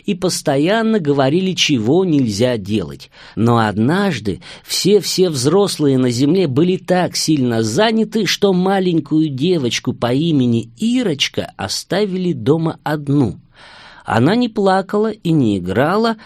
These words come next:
а просто смотрела в окно и все думала, куда это так спешат странные взрослые.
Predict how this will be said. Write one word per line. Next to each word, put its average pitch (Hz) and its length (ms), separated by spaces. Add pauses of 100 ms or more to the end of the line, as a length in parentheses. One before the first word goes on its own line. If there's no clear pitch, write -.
(120)
а 107 160
просто 196 560
смотрела 165 680
в 110 100
окно 185 540
и 180 100
все 196 360
думала, 101 580 (420)
куда 160 500
это 175 260
так 135 280
спешат - 720 (180)
странные 135 800
взрослые. 143 760